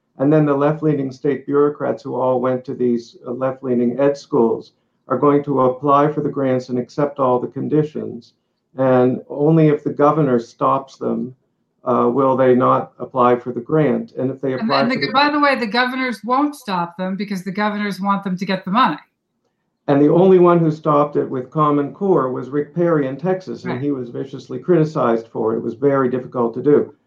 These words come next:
Speaker 1: So yes, I think we can predict that if the bill passes, this could easily be forced on red states, just as Common Core was forced on,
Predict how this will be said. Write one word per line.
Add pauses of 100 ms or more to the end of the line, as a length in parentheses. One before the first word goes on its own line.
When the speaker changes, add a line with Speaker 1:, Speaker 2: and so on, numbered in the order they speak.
(160)
Speaker 1:
So
yes,
I
think
we
can
predict
that
if
the
bill
passes, (400)
this
could
easily
be
forced
on
red
states,
just
as
Common
Core
was
forced
on,